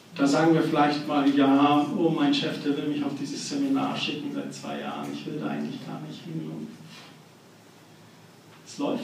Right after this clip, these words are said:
noch, oder? Der will mich aufs Seminar schicken, meint er, ich bin nicht gut genug? Das geht dann ab in den Leuten. Wieso muss mir jemand was sagen? Dabei ist es ganz anders. Der Chef, der sieht Potenzial in dir und sagt,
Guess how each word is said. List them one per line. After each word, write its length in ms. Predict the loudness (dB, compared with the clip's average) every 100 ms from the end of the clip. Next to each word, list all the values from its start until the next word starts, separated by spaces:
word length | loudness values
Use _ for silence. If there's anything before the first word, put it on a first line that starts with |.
| -8
noch, 200 | -10 -4
oder? 240 | -2 -2 -4 -8 -16 -20 -20 -20 -20 -20 -20 -20 -20 -20 -14
Der 100 | -6
will 80 | -4
mich 160 | -4 -4
aufs 220 | -6 -4
Seminar 380 | -2 -2 -2 -4
schicken, 400 | -4 -4 -4 -2
meint 280 | -2 -4 -8
er, 60 |
ich 160 | -10 -10
bin 140 | -8
nicht 240 | -6 -8 -8
gut 280 | -8 -8 -4
genug? 380 | 0 0 0 -4 -10 -18 -20 -20 -20 -20 -20 -20 -20 -20 -20 -20 -20 -20 -20 -20 -20 -20 -20 -20 -20 -20 -20 -20 -20 -20 -14
Das 120 | -10
geht 160 | 0 2
dann 140 | 2
ab 160 | 2 2
in 60 | 4
den 140 | 6
Leuten. 360 | 4 0 -4 -8 -10 -16 -20 -20 -20 -20 -10 0
Wieso 260 | 6 8
muss 200 | 10 10
mir 80 | 8
jemand 300 | 8 6 6
was 160 | 2 0
sagen? 320 | 0 -2 -4 -8 -16 -20 -20 -20 -20 -20 -20 -20 -20 -20 -20 -20 -20 -20 -20 -2
Dabei 220 | 0 2
ist 100 | 2
es 60 | 4
ganz 180 | 6
anders. 420 | 10 12 12 8 6
Der 100 | 6
Chef, 300 | 8 8 8
der 100 | 8
sieht 280 | 6 6
Potenzial 600 | 4 4 4 6 10 12
in 120 | 12 10
dir 240 | 8 8
und 100 | 8
sagt, 240 | 6 6